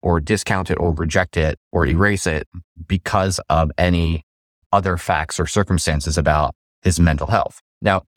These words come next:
it maybe is different if someone is, like, physically convulsing, right? If they're in some kind of act-, stupefying, paralyzing, disabling stupor or tumult or downward spiral that, that is clearly gripping them and pulling their,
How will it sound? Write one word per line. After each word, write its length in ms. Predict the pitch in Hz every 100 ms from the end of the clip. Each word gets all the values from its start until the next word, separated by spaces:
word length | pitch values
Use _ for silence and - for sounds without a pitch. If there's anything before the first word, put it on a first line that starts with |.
| -
it 100 | 95
maybe 320 | 131 143 113
is 100 | 92
different 400 | 110 104 90 85
if 260 | 95 87 80 _ -
someone 320 | - 107 98
is, 120 | 90
like, 160 | 80 78
physically 800 | - - 101 98 - 82 78 82 _ _ _ -
convulsing, 600 | 101 92 90 - - -
right? 160 | 73 87
If 80 |
they're 120 | - 95
in 220 | 98 104
some 240 | - 92
kind 320 | - 90 87
of 260 | 82 78 76 -
act-, 260 | 95 90 -
stupefying, 800 | 110 95 92 95 87 85 82 85
paralyzing, 1000 | - 90 92 82 80 82 85 80 78 78
disabling 720 | - 87 92 87 85 78 80
stupor 680 | - - - 127 82 55 50
or 120 | 90
tumult 580 | 85 - 110 85 55 - - _ _ -
or 100 | 90
downward 420 | 92 90 90 85
spiral 680 | - - 85 87 76 65 67
that, 160 | 82 -
that 220 | 80 80
is 80 | 80 -
clearly 640 | - 120 110 107 95 90 82
gripping 600 | - 92 98 98 85 82
them 420 | 80 80 78 78 76
and 280 | 82 80 76
pulling 300 | - 92 87
their, 260 | 80 76